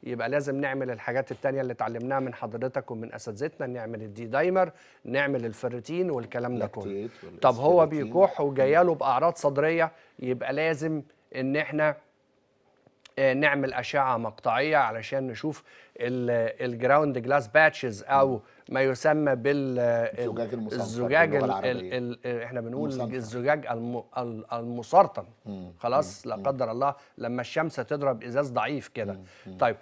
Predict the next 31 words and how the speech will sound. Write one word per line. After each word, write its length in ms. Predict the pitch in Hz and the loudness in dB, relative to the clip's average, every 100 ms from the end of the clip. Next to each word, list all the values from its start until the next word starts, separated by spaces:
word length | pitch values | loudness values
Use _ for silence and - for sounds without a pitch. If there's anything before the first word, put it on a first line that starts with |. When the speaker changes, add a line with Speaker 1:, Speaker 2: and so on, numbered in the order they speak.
| _ | _
Speaker 1:
في 260 | - 190 190 | -6 0 2
نقطة 340 | 190 170 160 | 0 -2 -2
مهمة 320 | 147 156 151 | -2 -4 -4
جدًا 360 | 135 147 135 127 | -4 -2 -2 -2
هقول 180 | 127 139 | -4 -4
لحضرتك 480 | 127 120 123 131 | -6 -6 -6 -8
فيها، 200 | - 120 - - - - | -8 -12 -12 -20 -18 -6
أنت 200 | 147 139 | -4 0
تعرف 440 | 135 165 160 139 131 | 2 4 4 2 -2
إن 140 | 131 | -2
أنا 140 | 156 | -2
قعدت 640 | 143 123 135 160 _ - - _ _ _ _ _ _ _ _ _ _ _ _ _ _ _ | -2 -2 -2 -4 _ -20 -20 _ _ _ _ _ _ _ _ _ _ _ _ _ _ _
تلاتين 500 | 151 151 147 185 202 | 6 6 4 -2 -4
يوم 260 | 170 175 160 | -2 -2 0
عندي 380 | - 170 139 131 | 0 0 -2 -4
دايرية، 460 | 120 120 123 151 | -2 0 0 -2
عندي 360 | 131 143 135 120 | -2 -4 -6 -10
إسهال، 300 | - 143 185 - _ _ 95 | -8 -6 -6 -10 _ _ -14
Speaker 2:
مم. 60 | 101 | -6
Speaker 1:
وأنا 500 | 120 131 151 143 127 | -2 0 0 0 -2
جالي 500 | 120 147 143 131 113 | -2 -2 -2 -6 -6
شيست، 440 | - 151 - - | -4 -6 -6 -14
يعني 240 | 120 113 110 | -10 -6 -4
Speaker 2:
كان 100 | 120 | 2
Speaker 1:
جالي 200 | 143 151 | 2 2
Speaker 2:
بشع 120 | 101 | -2
Speaker 1:
في 60 | 98 | -2
Speaker 2:
الدور 160 | 156 143 | 4 4
Speaker 1:
الصدر 180 | 127 | 2
Speaker 2:
معاك. 100 | 117 117 | -4 0
Speaker 1:
وجالي، 360 | 151 170 175 | 0 2 -2